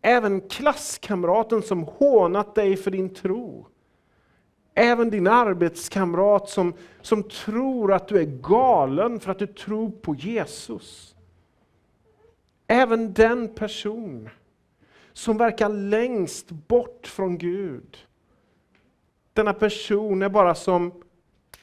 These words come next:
en knäpp med fingrarna från att bli frälst.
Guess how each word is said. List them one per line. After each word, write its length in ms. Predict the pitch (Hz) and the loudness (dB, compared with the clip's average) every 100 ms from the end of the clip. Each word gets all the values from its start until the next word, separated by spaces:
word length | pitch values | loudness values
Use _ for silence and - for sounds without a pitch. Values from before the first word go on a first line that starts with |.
| _ _ _ _ _ _ _ _ _ _ _ _ _ _ _ _ | _ _ _ _ _ _ _ _ _ _ _ _ _ _ _ _
en 120 | 135 | -20
knäpp 540 | - - 214 185 - | -16 -12 -8 -10 -10
med 160 | 131 120 | -12 -12
fingrarna 840 | - - 220 147 120 123 127 131 123 _ _ _ _ | -14 -12 -10 -8 -8 -8 -8 -10 -14 _ _ _ _
från 260 | - 147 | -14 -12
att 120 | 127 - | -12 -12
bli 120 | 143 | -12
frälst. 1000 | - - 135 135 - - - _ - | -12 -14 -14 -14 -20 -20 -20 _ -20